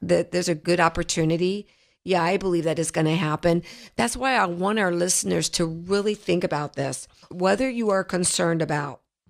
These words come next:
taxes, tax increases, concerned about inflation, concerned about higher healthcare cost,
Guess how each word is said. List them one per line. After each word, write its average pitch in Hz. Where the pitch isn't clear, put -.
taxes, 220
tax -
increases, 202
concerned 165
about 147
inflation, 170
concerned 170
about 147
higher 175
healthcare 160
cost, 233